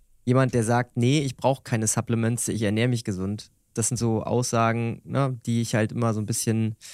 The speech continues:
ja, die kann man fast gar nicht so im Raum stehen lassen, ne, weil das, ich meine, du schüttelst gerade schon den Kopf, ne, aber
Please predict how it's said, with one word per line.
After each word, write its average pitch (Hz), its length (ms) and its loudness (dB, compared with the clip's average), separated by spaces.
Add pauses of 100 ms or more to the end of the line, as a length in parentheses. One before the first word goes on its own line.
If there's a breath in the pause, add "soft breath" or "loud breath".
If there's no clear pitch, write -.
(600 loud breath)
ja, 110 320 2 (720)
die 120 280 -8
kann 127 200 2
man 143 120 4
fast - 240 -2
gar 120 120 2
nicht 143 120 2
so 143 80 0
im 127 80 2
Raum 139 220 0
stehen 147 280 0
lassen, 135 420 -2 (160)
ne, 123 260 -2
weil 120 200 0
das, - 440 -6 (100)
ich 110 120 -6
meine, 117 200 0
du 117 160 -4
schüttelst 131 340 -2
gerade 123 200 2
schon 123 160 0
den 110 140 0
Kopf, - 320 -2
ne, 117 100 4
aber 113 480 0